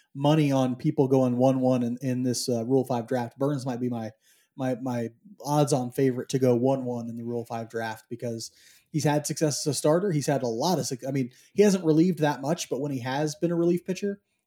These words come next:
he has done very, very well. And so I think teams are gonna look at him and say, "Oh, he'll translate really well to the major leagues," but we'll see on that one. Another guy who I think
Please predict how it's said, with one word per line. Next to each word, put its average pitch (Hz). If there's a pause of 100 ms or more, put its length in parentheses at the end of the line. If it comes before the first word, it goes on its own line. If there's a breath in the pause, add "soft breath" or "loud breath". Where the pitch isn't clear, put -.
he 165
has 139
done 131
very, 127
very 117
well. 107 (160)
And 131
so 135
I 127
think 139 (220 loud breath)
teams 170
are -
gonna 139
look 143
at 131
him 139
and 131
say, 131
"Oh, 175
he'll 185
translate 135
really 139
well 120
to 120
the 120
major 120
leagues," 117 (420 soft breath)
but 143
we'll 185
see 147
on 120
that 120
one. 120
Another 214
guy 180
who 175
I 165
think 165